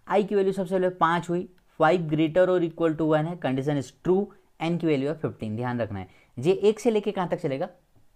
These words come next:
पाँच तक चलेगा, क्योंकि आई फ़ाइव हो गया है।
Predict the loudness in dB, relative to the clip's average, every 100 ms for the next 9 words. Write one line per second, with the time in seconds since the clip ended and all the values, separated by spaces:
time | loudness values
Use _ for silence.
0 | _ -2 0 -2 -4 -4 -6 -6 -10 -14
1 | _ _ _ -8 -6 -8 -2 0 0 -2
2 | -4 -4 -2 -4 -4 -6 -8